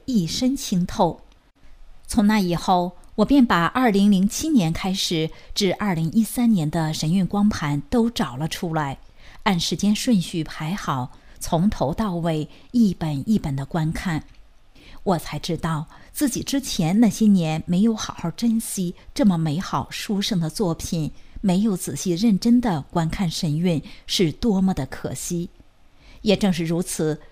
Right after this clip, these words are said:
所以才不能真正体会到其内在的神圣。尤其每次认真看完之后，很少有邪念、杂念，真的很纯净。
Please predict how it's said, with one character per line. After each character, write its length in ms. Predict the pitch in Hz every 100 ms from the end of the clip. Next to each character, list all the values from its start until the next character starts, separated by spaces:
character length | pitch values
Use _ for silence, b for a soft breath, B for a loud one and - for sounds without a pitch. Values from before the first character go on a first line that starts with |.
| b
所 260 | - 214 277
以 180 | 190
才 220 | 160 - 170
不 160 | 220
能 180 | 175 170
真 180 | - 254
正 160 | 269 196
体 220 | - -
会 200 | - 190
到 280 | 175 165 156 B
其 220 | - - 175
内 260 | 240 190
在 200 | - 160
的 140 | 135 160
神 260 | - 120
圣。 280 | 143 220 175 - - - b b b b b
尤 160 | - 269
其 160 | - 302
每 180 | 185
次 300 | 156 - 190
认 180 | 175 185
真 180 | 165 190
看 240 | - 202
完 160 | 143 143
之 200 | - 196
后， 320 | - 175 156 B B
很 240 | - 185 226
少 220 | 247 190
有 260 | 165 139
邪 300 | 135 - 160
念、 400 | 139 196 170 202 -
杂 220 | - 160
念， 360 | 160 190 165 - b b b
真 220 | - 208
的 180 | 202 165
很 280 | - 185 139
纯 340 | - 160 127
净。 300 | - 190 175